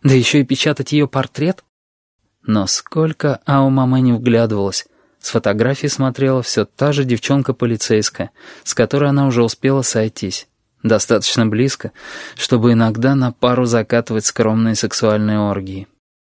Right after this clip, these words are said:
Аюми на фото слегка улыбалась, хотя и как-то натянуто. А реальная Аюми улыбалась натуральней и шире. Да что там, буквально до ушей.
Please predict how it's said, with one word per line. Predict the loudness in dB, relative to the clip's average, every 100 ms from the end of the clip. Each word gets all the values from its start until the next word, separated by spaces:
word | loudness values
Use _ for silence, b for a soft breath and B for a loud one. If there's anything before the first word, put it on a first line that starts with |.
| _ _ _ _ _ _ -2
Аюми | 2 4 4 2
на | 2 2
фото | 0 -2 -2
слегка | -2 -2 0 0 2
улыбалась, | 2 2 0 0 -2 -10 _ _ _
хотя | -4 -2 0 -4
и |
как-то | -4 -4 0
натянуто. | 2 2 0 -2 -2 -10 -16 _ _ _ _ 0
А | 4
реальная | 4 4 4 2 2 2
Аюми | 2 0 -2 -8 b b 0
улыбалась | 4 4 4 2 2 0
натуральней | 2 2 2 0 -2 -4 -8
и | -6 -4
шире. | 0 0 0 -6 _ _ _ -2
Да | 0
что | 0 -4 -8
там, | -10 -12 B B B B
буквально | 0 2 2 4 2
до | 2 0
ушей. | -2 -4 -4